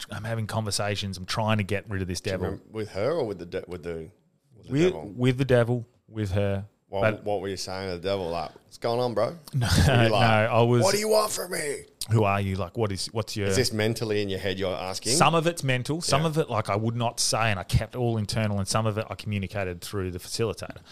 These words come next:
Speaker 2: Mm.
Speaker 1: Um, this devil wasn't really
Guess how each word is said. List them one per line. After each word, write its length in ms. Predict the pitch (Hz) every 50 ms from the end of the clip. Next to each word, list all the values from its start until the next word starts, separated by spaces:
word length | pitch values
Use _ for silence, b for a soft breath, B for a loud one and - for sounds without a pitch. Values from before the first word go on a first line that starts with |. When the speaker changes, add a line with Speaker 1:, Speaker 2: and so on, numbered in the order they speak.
| 104 101 95 82 B B B B B
Speaker 2:
Mm. 400 | - 110 104 101 101 101 101 101 101
Speaker 1:
Um, 140 | 101 104 107 -
this 180 | - 107 95 -
devil 640 | - - 120 120 123 117 120 117 113 107 90 - _ _ _ _ _ _ _ _ _ _ _ _ _ _ _ _
wasn't 360 | - 120 135 151 - 190 180 160
really 340 | 139 143 143 135 120 101